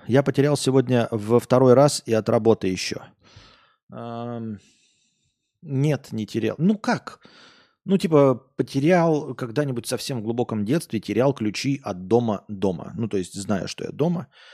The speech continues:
просто положил на какое-то место, сбил, там, например, с-, случайно курткой, они завалились за шкаф. Такое бывало. Вот. А, и от работы еще потерял уже второй раз. Я не знаю.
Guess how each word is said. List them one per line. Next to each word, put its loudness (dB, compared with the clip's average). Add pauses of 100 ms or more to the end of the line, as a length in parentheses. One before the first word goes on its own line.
(280)
просто -4
положил -4
на -8
какое-то -4
место, -4
сбил, -2 (340)
там, -10
например, -8
с-, -8
случайно -6
курткой, -4
они -6
завалились -2
за -4
шкаф. -12 (500)
Такое -8
бывало. -10 (400)
Вот. -16 (3500)
А, 2
и 6
от 4
работы 4
еще 0
потерял 0
уже 2
второй 0
раз. -4
Я 4
не 2
знаю. -8